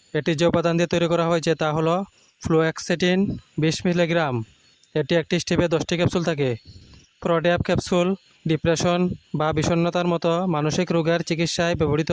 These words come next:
হয়, যেমন মেজর ডিপ্রেসিভ ডিসঅর্ডার, অবসেসিভ কম্পালসিভ ডিসঅর্ডার, পোস্ট ট্রমাটিক ডিসঅর্ডার,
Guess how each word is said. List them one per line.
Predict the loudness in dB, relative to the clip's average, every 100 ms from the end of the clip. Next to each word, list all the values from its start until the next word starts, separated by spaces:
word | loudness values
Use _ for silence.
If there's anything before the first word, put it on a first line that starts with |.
| 0
হয়, | 0 -4 _ _ _ _
যেমন | 0 2 2 2 0 -2 -8 _ _ -2
মেজর | 0 2 2 2 -2 -8 _ _
ডিপ্রেসিভ | -4 -2 0 0 2 0 0 -6 -2
ডিসঅর্ডার, | -2 0 0 0 -2 -6 _ -4 -2
অবসেসিভ | -2 -2 -2 0 2 0 -2 -14 _ _ -4
কম্পালসিভ | -2 0 -2 0 -2 0 -2
ডিসঅর্ডার, | -2 0 0 -2 -4 _ -20 -20 _ _
পোস্ট | 0 2 0 -6 -14 -6
ট্রমাটিক | -2 -2 0 -2 -2 -6 _ -6
ডিসঅর্ডার, | -4 -2 0 0